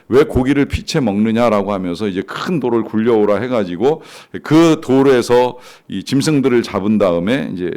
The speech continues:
백성들을 먹이는 일을 하게 됩니다. 아마도 이 구약에 나와 있는 이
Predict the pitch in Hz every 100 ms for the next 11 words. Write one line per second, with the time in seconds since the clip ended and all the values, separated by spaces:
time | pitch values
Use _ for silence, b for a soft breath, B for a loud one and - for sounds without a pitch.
0 | - 107 - 127 104 90 82 - 101 107
1 | 117 104 90 85 82 147 131 92 - -
2 | 101 85 76 73 - B B B B 123
3 | 151 160 151 135 - 107 101 90 82 -
4 | _ - 135 156 151 147 117 131 139 127
5 | 120 120 110 69 85 92 82